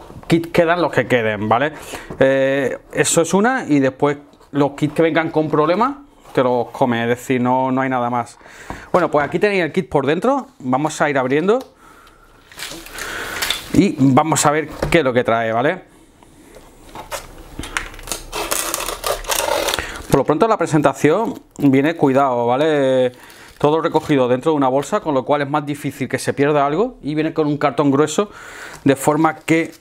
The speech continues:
no lleguen las maderas rotas, ¿vale? Yo he comprado ya un par de ellos por internet que han venido con las maderas partidas. Bueno,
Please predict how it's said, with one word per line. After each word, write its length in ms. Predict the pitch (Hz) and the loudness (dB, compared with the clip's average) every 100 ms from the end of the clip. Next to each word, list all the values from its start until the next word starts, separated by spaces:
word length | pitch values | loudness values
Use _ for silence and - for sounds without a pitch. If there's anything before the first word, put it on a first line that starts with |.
| - - | -20 -2
no 200 | 147 147 | 2 4
lleguen 280 | 139 143 143 | 4 2 2
las 100 | 135 | 2
maderas 420 | 131 131 131 123 | 2 2 2 0
rotas, 340 | - 120 113 113 | -2 -2 -2 0
¿vale? 260 | 123 151 | -2 -2
Yo 120 | 139 156 | -2 -2
he 20 | |
comprado 340 | 180 175 165 | 0 0 0
ya 120 | 156 | 0
un 80 | 147 | -2
par 160 | 151 143 | -2 -2
de 80 | 147 | -2
ellos 120 | 143 | -4
por 180 | 151 139 | -2 -2
internet 440 | 135 131 151 190 - - - - | 0 0 0 -4 -12 -20 -20 -2
que 80 | 135 | 0
han 120 | 131 | 2
venido 260 | 139 147 147 | 4 4 4
con 100 | 147 | 2
las 140 | 135 | 2
maderas 320 | 135 139 143 - | 0 0 0 0
partidas. 440 | 127 110 127 117 - 277 - - - - - - - | -4 -2 -4 -4 -8 -14 -16 -18 -12 -12 -12 -14 0
Bueno, 320 | 143 165 147 | 4 4 2